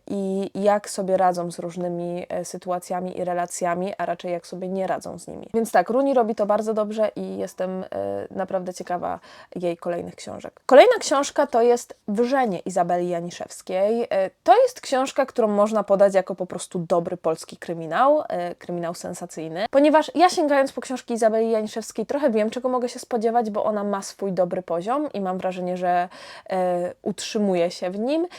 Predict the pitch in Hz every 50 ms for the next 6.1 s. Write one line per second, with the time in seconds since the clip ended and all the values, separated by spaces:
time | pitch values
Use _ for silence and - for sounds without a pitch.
0 | - - - 226 - 208 190 - - 202 196 - - - 185 - 196 190 - -
1 | 196 185 - - - 180 180 175 170 170 175 196 214 - 196 226 196 254 294 330
2 | 359 349 302 269 262 254 254 254 - 269 254 247 - - _ - - 233 - 226
3 | 226 - 226 214 220 202 220 214 220 226 226 - - 226 214 202 202 196 - -
4 | 196 185 180 185 180 - - 180 175 - 180 180 175 - 175 175 180 - 220 208
5 | - - 196 185 185 190 190 190 185 185 185 185 185 185 - 185 180 - 180 180
6 | 170